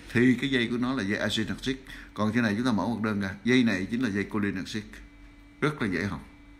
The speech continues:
Được chưa? Rồi, như vậy đi thi chúng ta sẽ không có thời, thời gian để suy nghĩ. Lúc này nếu mà chúng ta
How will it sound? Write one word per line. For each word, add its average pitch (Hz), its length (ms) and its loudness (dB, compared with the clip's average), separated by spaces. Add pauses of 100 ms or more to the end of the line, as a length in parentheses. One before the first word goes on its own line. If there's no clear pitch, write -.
(140)
Được 110 120 -2
chưa? 120 160 2 (440)
Rồi, 117 180 4 (420)
như 147 60 4
vậy 123 140 6
đi 139 120 2
thi 147 280 4
chúng 160 140 -2
ta 143 60 4
sẽ 143 120 0
không 151 220 -2
có 180 60 -4
thời, 107 180 -2 (380)
thời 117 140 4
gian 135 220 4
để 127 60 2
suy 143 160 -2
nghĩ. 113 240 0 (400)
Lúc 160 180 -2
này 104 240 2
nếu 160 200 0
mà 269 100 2
chúng 165 120 -8
ta 156 120 0